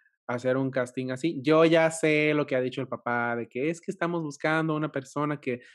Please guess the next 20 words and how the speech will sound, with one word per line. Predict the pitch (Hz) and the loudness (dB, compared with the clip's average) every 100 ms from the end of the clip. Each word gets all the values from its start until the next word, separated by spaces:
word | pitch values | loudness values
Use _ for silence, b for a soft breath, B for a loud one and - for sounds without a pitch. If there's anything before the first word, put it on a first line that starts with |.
| b _ | b _
pueda | 143 143 147 | 2 2 2
interpretar | 139 131 120 - 135 135 131 | -2 -4 -6 -2 2 2 2
a | 131 | -2
Selena | 123 123 143 143 135 127 | -2 -2 0 -2 -2 -4
y | 117 | -4
a, | 110 | -4
eh, | 117 120 | -6 -8
su | - 131 | -6 -4
inocencia | 117 113 147 156 143 123 | -4 -2 0 0 -2 -4
y | 117 | -2
todo | 131 | -2
lo | 131 | -4
que | - 120 | -4 -4
ella | 127 123 | -2 -2
era, | 120 131 123 | -2 -2 -2
y | |
no | 120 120 | -4 -2
tanto | 123 147 139 | -2 0 0
una | 139 139 | 0 2
imitadora, | 139 135 131 127 135 180 | 2 0 0 2 2 2